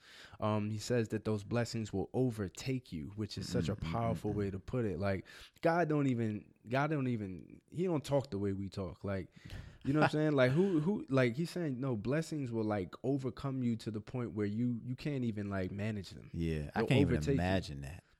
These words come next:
Speaker 1: Yeah, so, you know, we hope that, uh, this has been a blessing to people, um, and we really,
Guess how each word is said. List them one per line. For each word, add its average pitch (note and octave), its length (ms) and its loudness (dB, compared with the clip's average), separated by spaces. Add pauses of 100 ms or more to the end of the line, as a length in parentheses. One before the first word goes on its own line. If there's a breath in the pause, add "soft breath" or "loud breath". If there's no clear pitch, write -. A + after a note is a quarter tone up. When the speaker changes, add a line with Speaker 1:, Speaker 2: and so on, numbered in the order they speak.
Speaker 1:
Yeah, D3+ 240 2 (200)
so, A2+ 440 2 (680 loud breath)
you F3+ 140 4
know, F3+ 160 12
we D#3 200 10
hope E3+ 300 8
that, D3 220 6
uh, A#2 380 10
this C#3+ 220 2
has A#2+ 120 2
been B2+ 520 2 (600 loud breath)
a G#2+ 140 0
blessing D3+ 460 2
to - 120 -4
people, D#3+ 460 4 (160)
um, A2 640 2
and G#2+ 420 2
we A2+ 120 2
really, A#2+ 600 6